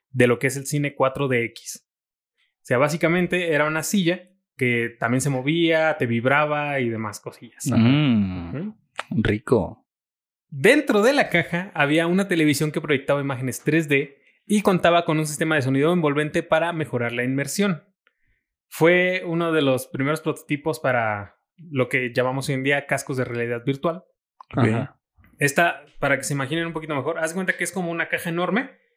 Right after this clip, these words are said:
Speaker 1: que tenía como una especie de tubo plegable que ponías arriba de tu cabeza
Speaker 3: Ok.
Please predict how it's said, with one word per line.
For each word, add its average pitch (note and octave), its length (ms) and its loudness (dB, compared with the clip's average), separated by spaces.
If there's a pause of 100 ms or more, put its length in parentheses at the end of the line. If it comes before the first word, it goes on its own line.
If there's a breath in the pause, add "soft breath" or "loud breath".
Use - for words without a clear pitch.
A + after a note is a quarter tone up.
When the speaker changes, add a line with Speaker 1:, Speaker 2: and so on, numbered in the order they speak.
(380)
Speaker 1:
que C3+ 120 0
tenía C3+ 340 -2
como D#3+ 240 -2
una D#3 140 -4
especie D3+ 400 -8
de A2+ 420 -6 (300)
tubo C#3+ 480 -4 (100)
plegable C#3 600 -2 (800)
que C3+ 100 2
ponías C3+ 320 0
arriba D3 240 -2
de D3 60 -2
tu F#3+ 120 -4
cabeza G#3+ 500 -2 (580)
Speaker 3:
Ok. B2 280 2